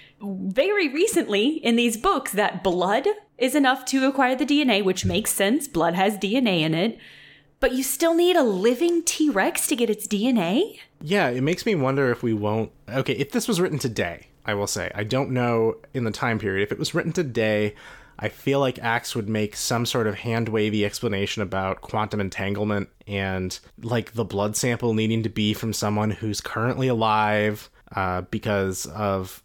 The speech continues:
Speaker 2: quarks or something.
Speaker 1: <laughs>
Speaker 2: Like, it, it would be some real, real baseless science, but it would be babbly enough that people would buy it.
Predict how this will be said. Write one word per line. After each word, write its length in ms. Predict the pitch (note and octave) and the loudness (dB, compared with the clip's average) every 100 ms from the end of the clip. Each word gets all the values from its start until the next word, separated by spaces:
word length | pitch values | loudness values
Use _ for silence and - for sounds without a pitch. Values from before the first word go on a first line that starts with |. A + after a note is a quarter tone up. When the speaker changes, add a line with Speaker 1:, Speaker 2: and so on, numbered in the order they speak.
| _ | _
Speaker 2:
quarks 600 | - C3+ G#2 F#2+ - - - | -8 -2 0 -2 -4 -8 -4
or 340 | A#2 G2 F#2 | -2 0 -2
something. 540 | - - D#4+ G2+ F2 E2+ | -4 0 2 2 -2 0
Speaker 1:
<laughs> 60 | D#4+ D4+ E4 - F4+ | 0 0 -4 -6 -4
Speaker 2:
Like, 180 | - B2 | 0 0
it, 200 | D3+ E3 | 2 2
it 120 | F3+ F#3 | 4 4
would 160 | G3 | 2
be 280 | F3 F3+ - | 2 2 2
some 240 | - D#3+ | 0 2
real, 680 | D3 D3+ D#3 D#3 D3 C#3 C3 - - _ - | 4 4 4 4 4 4 0 -6 -20 _ -8
real 720 | D3+ E3 E3+ F#3+ A3 A3 F3 | -4 -4 -4 0 2 2 2
baseless 560 | C#3 C#3+ C#3 - A#2+ - | 2 2 2 2 0 2
science, 580 | - A#2+ A#2 A2 G#2 | 0 2 2 2 0
but 160 | A#2 A#2+ | -2 0
it 60 | C3 | 0
would 140 | A#2+ | 0
be 480 | C#3 C3+ B2+ B2 A#2 - - | 2 4 4 2 0 -4 -8
babbly 600 | C3 A#2+ C3+ C#3+ C3+ C3 | -4 0 2 4 4 4
enough 540 | A#2 A#2+ A2+ G2+ - - | 2 2 2 2 0 -6
that 520 | G#2 G#2 G2 - - | 0 0 0 -4 -6
people 240 | B2 G#2 G2 | -4 -2 -2
would 100 | F#2 | 0
buy 240 | A2+ G2+ | 0 0
it. 300 | F2 F2+ - | -2 -6 -10